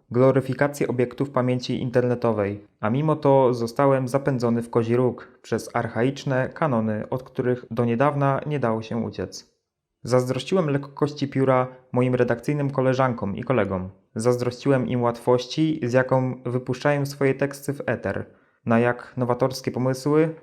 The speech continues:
wpadały i wpadali. I oczywiście wpadają do teraz. Chciałem mieć ułamek tej energii, która wywołuje stuk klawiszy na klawiaturze komputera.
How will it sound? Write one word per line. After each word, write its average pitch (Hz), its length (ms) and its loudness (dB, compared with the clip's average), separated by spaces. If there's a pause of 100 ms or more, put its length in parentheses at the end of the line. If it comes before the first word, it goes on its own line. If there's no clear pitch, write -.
wpadały 139 640 2 (400)
i 131 80 -10
wpadali. 98 460 0 (720)
I 120 80 2
oczywiście 123 400 -4
wpadają 117 460 0
do 120 80 -10
teraz. - 480 -2 (360)
Chciałem 147 400 0
mieć 139 260 0
ułamek 127 340 2
tej 113 200 0
energii, 110 420 0
która 113 300 0
wywołuje 117 520 2
stuk 143 280 -8
klawiszy 127 520 0
na 107 120 0
klawiaturze 113 500 -2
komputera. 98 640 -4